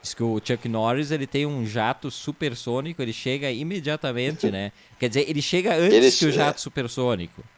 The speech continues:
Speaker 1: O jato vem atrás só de, <laughs> só de, pra ajudar, né? É,
Speaker 2: O
Speaker 1: apoio.
Speaker 2: reforço, o
Speaker 1: Apoio.
Speaker 2: reforço.
Speaker 1: Jato, jatinho
Speaker 2: É,
Speaker 1: supersônico
Speaker 2: apoio.
Speaker 1: de apoio.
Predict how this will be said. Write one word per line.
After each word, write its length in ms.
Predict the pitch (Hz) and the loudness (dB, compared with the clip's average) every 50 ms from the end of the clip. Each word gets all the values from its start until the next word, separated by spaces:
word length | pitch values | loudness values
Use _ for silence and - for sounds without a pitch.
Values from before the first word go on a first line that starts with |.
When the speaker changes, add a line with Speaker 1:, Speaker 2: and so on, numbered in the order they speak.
| _ _ _ _ | _ _ _ _
Speaker 1:
O 160 | - 104 113 117 | -4 -2 -2 0
jato 360 | 104 123 117 123 139 - 165 143 | 0 0 0 0 0 0 -2 -2
vem 160 | 143 151 160 | 0 2 2
atrás 400 | 156 - 135 135 139 151 147 - | 4 4 4 4 6 4 4 4
só 160 | - 131 139 | 4 4 4
de, 360 | 143 139 160 160 151 139 - - - - | 4 4 2 2 4 2 2 0 0 0
<laughs> 200 | - - - - - | -2 0 2 2 2
só 180 | - 139 139 | 4 4 4
de, 440 | 156 143 156 175 165 156 135 120 113 127 - - - - - - | 4 4 4 4 4 4 4 2 2 2 0 0 2 2 2 4
pra 140 | - 143 | 6 6
ajudar, 540 | 147 151 147 156 147 127 143 151 147 165 156 | 6 6 4 2 2 4 4 4 4 4 4
né? 240 | 131 113 101 101 98 - 107 - - | 4 2 0 0 0 -2 -4 -6 -8
É, 240 | - 117 - - - - | -6 -4 -2 0 6 8
Speaker 2:
O 100 | - 175 | 10 10
Speaker 1:
apoio. 20 | 180 175 185 185 | 12 10 10 8
Speaker 2:
reforço, 480 | 190 156 185 202 202 185 - - 180 165 151 - - - | 8 10 10 10 10 10 8 4 -2 -4 -6 -8 0 4
o 60 | - | 4
Speaker 1:
Apoio. 260 | 160 139 - 170 180 | 6 8 8 8 8
Speaker 2:
reforço. 500 | 180 156 175 185 180 170 - - - - - | 10 10 10 10 10 10 6 2 -2 0 4
Speaker 1:
Jato, 420 | 127 226 160 165 185 185 - 151 | 6 6 6 8 6 6 6 6
jatinho 280 | 139 - 165 160 185 151 | 6 6 6 8 8 10
Speaker 2:
É, 120 | 151 151 147 | 10 10 10
Speaker 1:
supersônico 220 | 135 127 175 190 165 151 | 8 8 8 8 10 10
Speaker 2:
apoio. 120 | 143 185 | 10 8
Speaker 1:
de 80 | 175 180 | 6 4
apoio. 500 | 175 160 - 160 156 147 139 117 104 87 | 2 2 2 2 4 4 4 2 0 -2